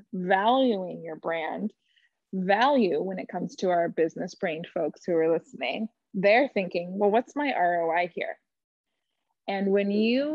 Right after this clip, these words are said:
look at the stats on the revenue earnings of cohesive brands versus non-cohesive brands, just presenting your brand cohesively across your marketing tactics.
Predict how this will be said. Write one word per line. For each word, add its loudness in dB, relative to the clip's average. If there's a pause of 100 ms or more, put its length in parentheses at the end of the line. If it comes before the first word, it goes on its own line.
look -4
at -2
the -6
stats -4 (320)
on -4 (340)
the 4
revenue 0 (100)
earnings -6 (240)
of 0
cohesive -2
brands -4
versus -2
non-cohesive -6
brands, -6 (580)
just 4 (180)
presenting 2
your 0
brand -6 (120)
cohesively -4 (100)
across -2
your -2
marketing 0
tactics. -2